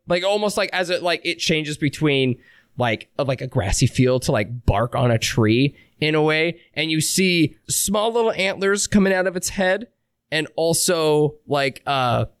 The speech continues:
pines and pine cones as its hair and kind of in, like, parachute pants.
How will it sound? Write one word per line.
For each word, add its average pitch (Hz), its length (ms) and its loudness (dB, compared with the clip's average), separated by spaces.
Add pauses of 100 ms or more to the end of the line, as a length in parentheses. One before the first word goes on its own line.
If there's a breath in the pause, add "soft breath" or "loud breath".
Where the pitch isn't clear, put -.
(120)
pines 156 500 0
and 139 140 2
pine 135 300 0
cones 147 520 2
as 131 280 -4
its - 140 -8
hair 123 400 0 (120)
and 131 340 -2
kind 143 240 -2
of 143 60 -4
in, 147 140 0
like, 127 240 -4
parachute 147 580 0
pants. - 540 0